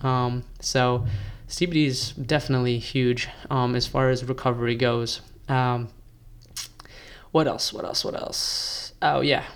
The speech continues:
programming. So like I said, guys, last week, we are gonna get more into tempo work. We have, um, a really great weeks of workouts, um, this week.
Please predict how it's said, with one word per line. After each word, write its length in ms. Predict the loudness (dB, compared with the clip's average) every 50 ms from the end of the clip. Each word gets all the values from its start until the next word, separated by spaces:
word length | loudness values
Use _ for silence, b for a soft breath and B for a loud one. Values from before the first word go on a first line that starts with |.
| -6 2
programming. 480 | 4 4 6 6 6 6 6 4 2 2
So 160 | 2 2 4
like 180 | 4 4 2 2
I 60 | 0
said, 260 | 0 2 2 2 2
guys, 220 | 4 2 2 4 4
last 300 | 2 2 2 0 0 0
week, 200 | -2 -2 2 2
we 80 | 4
are 80 | 4 4
gonna 200 | 4 2 0 2
get 180 | 0 0 0
more 160 | 2 2 4 2
into 80 | 2
tempo 380 | 0 -2 -4 -2 2 2 4 6
work. 360 | 6 6 4 4 2 0 -6 -12 -8 -4
We 220 | -2 0 0 0
have, 600 | 0 -2 -2 0 2 2 4 2 2 0 -4 -10 -6 -2
um, 260 | 0 0 2 2 0
a 60 | 0
really 260 | 2 4 4 4 4
great 280 | 2 2 2 2 2 0
weeks 240 | 0 0 0 -2 -4
of 60 | -4
workouts, 920 | -2 0 2 2 0 0 -4 -8 0 2 2 2 2 0 -4 -4 -4 -6 -8 B B B B B B B B B B 2
um, 580 | 4 6 6 6 4 2 0 -2 -2 -4 -6 -10 -12 -8 -2
this 300 | 0 2 4 4 2 2
week. 420 | 2 0 0 0 -2 -8 -12 -12